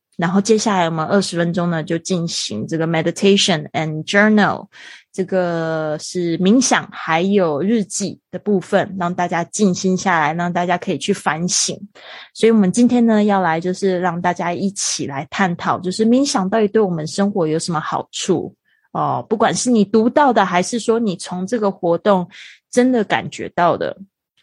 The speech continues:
我本身我自己讲一个我自己的感觉好了，我觉得我一天如果没有冥想的话，我那一天其实我会觉得感觉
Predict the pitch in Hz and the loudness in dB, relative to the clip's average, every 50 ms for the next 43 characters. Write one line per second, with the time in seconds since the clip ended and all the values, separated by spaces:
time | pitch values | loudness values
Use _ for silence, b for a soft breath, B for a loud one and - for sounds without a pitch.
0 | _ - 190 226 220 226 196 175 - 214 214 214 214 196 165 - - - 220 190 | _ 0 0 0 2 2 0 0 0 0 0 2 2 2 0 0 -2 -4 -4 -4
1 | 175 - - 107 101 147 160 160 190 170 120 113 - - 208 190 - 151 147 - | -4 -2 -4 -4 -4 -4 -2 0 0 0 0 0 -2 -4 -4 -4 0 0 0 0
2 | - - - - - 196 - - - - - - 110 - - 50 - 202 - B | 0 -2 -4 -4 -4 -6 -6 -4 -4 -4 -2 -2 -2 -2 -4 -6 -10 -12 -14 B
3 | B B B B B B - 180 180 233 240 254 269 240 202 175 160 202 220 208 | B B B B B B -4 -2 2 4 4 6 6 6 6 4 4 2 0 0
4 | - 233 214 220 214 220 208 196 196 175 170 170 175 175 170 165 165 156 156 170 | 2 2 4 4 4 2 2 4 2 2 2 2 0 0 -2 -2 -4 -4 -6 -6
5 | - - - 135 92 104 120 - 190 175 156 135 123 110 117 175 196 202 196 196 | -6 -6 -8 -6 -4 -4 -4 -2 0 0 0 0 0 -2 0 2 2 4 2 2
6 | - 214 190 190 - - 175 170 - 156 147 156 175 185 185 - 165 156 156 160 | 0 0 -2 -2 -2 -4 -8 -8 -6 -8 -6 -4 -4 -4 -2 -2 -4 -4 -2 -2
7 | 147 143 139 - 92 - _ - 165 147 147 131 - - 170 151 143 | -2 -2 -2 -4 -8 -10 _ -6 -6 -6 -6 -6 -6 -2 -2 0 0